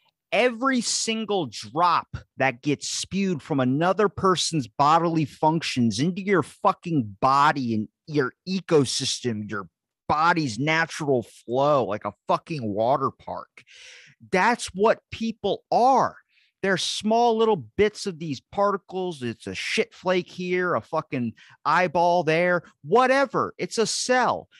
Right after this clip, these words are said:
But that influence is what an interaction is. And that all constitutes the character and your perceptional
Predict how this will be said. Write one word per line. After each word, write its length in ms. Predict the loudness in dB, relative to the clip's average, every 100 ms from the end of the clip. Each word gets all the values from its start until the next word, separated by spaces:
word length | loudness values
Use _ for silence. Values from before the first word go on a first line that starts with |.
| _ -6
But 200 | -4 0
that 220 | -2 -2 -4
influence 680 | -2 -2 _ -4 -4 -4 -6
is 180 | -8 -4
what 140 | -2
an 80 | -2 -4
interaction 800 | -4 -2 -2 -4 -8 -12 -16 -16
is. 380 | -18 -20 -20 -10
And 140 | -6
that 100 | -6 -4
all 240 | -2 0 0
constitutes 840 | -4 -4 -4 -6 -14 -10 -10 -8
the 80 | -14
character 640 | _ -6 -6 -6 -8 -8
and 240 | -6 -6 -6
your 80 | -6
perceptional 840 | -8 -10 -6 -6 -6 -12 -10